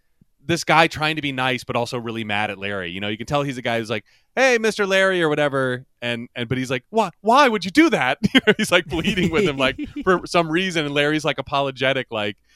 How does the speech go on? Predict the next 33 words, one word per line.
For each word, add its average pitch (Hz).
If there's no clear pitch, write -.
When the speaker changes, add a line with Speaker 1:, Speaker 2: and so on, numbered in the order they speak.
Speaker 1:
this 180
is 240
the 226
first 196
guy 165
that 143
I 135
feel 143
like 123
Larry 127
feels 135
bad 117
about 107
letting 104
down, 98
<laughs> 180
you 170
know, 165
like, 151
not 170
even 202
bad 147
about 131
Shaq, 113
but 127
this 151
gave, 156
like, 123
some 127
sentimentality 110
to 98
it. 101
Like, 104